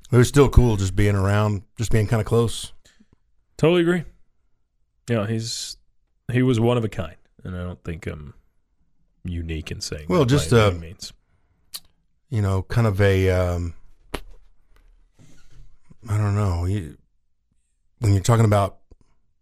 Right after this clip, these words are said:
Speaker 1: changing of a game.
Speaker 2: I don't think there's an individual in college
Speaker 1: Yeah.
Speaker 2: football that's changed the
Speaker 1: I remember
Speaker 2: game
Speaker 1: when he
Speaker 2: more
Speaker 1: broke
Speaker 2: than
Speaker 1: out the ninja deal at O U, and I was like, "What is
Speaker 2: Yeah.
Speaker 1: going on here?"
Speaker 2: Yeah, I, truthfully, I don't think there's a individual that's changed college football,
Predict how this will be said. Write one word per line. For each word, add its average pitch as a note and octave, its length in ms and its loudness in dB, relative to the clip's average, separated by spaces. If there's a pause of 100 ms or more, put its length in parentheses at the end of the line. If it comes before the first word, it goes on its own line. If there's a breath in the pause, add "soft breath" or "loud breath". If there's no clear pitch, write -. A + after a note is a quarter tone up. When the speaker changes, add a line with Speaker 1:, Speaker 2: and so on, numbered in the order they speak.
(320)
Speaker 1:
changing A2 520 4
of F#2+ 140 0
a - 40 -4
game. E2+ 680 0
Speaker 2:
I E3 40 0
don't F#3 120 0
think F3+ 140 0
there's C#3 160 -2
an C#3 100 -2
individual C#3+ 640 -2
in C3 60 -8
college C#3 280 -2
Speaker 1:
Yeah. F#2+ 120 2
Speaker 2:
football B2+ 200 0
that's G#2+ 220 -6
changed C#3+ 560 -2
the B2+ 60 -2
Speaker 1:
I A#2+ 40 2
remember B2+ 200 4
Speaker 2:
game A2+ 80 0
Speaker 1:
when A2+ 80 2
he G#2+ 60 2
Speaker 2:
more G#2+ 100 0
Speaker 1:
broke G#2+ 180 2
Speaker 2:
than A2 100 2
Speaker 1:
out G2+ 100 0
the G#2 60 -4
ninja G2 400 -2
deal G2 280 0
at F2 60 -2
O G2+ 120 0
U, G2 340 0
and E2+ 80 -6
I E2+ 40 -8
was E2 120 -12
like, E2+ 200 -12
"What C#3 560 2
is A2+ 220 -2
Speaker 2:
Yeah. - 60 -4
Speaker 1:
going A#2+ 360 -2
on A#2+ 240 0
here?" A#2 520 0
Speaker 2:
Yeah, F3+ 160 4
I, E3 280 -2 (180)
truthfully, D3+ 480 0
I C3 100 0
don't E3 240 -2
think D#3+ 380 -8
there's C3+ 240 -4
a B2+ 160 -2
individual B2 680 -2
that's A2+ 240 -6
changed C#3 640 -4
college A#2+ 300 -2
football, F#2+ 500 -6